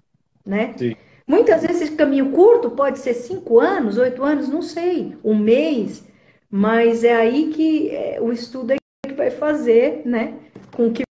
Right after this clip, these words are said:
Speaker 1: você consiga, é, levar essa, essa situação.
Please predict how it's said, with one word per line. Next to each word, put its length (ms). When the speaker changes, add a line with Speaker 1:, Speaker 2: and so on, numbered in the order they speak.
Speaker 1:
você 500
consiga, 1000
é, 1400
levar 600
essa, 580
essa 320
situação. 640